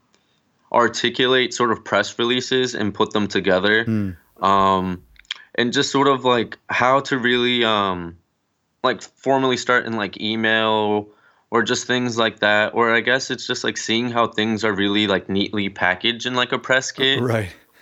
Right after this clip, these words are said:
Speaker 1: Um, so it's just, like, stuff like that I really picked up on and just really, um,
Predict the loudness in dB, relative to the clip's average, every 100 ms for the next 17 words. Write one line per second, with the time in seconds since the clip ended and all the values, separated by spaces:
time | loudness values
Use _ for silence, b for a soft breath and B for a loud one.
0 | B B B -2 2 4 2 -2 -8 _
1 | _ _ _ _ -6 -4 -4 -4 -4 -4
2 | -2 -2 -2 0 2 2 2 0 0 -2
3 | -2 -4 -2 -2 0 2 4 4 2 -2
4 | -4 -4 -4 -2 0 2 2 2 2 2
5 | -2 -8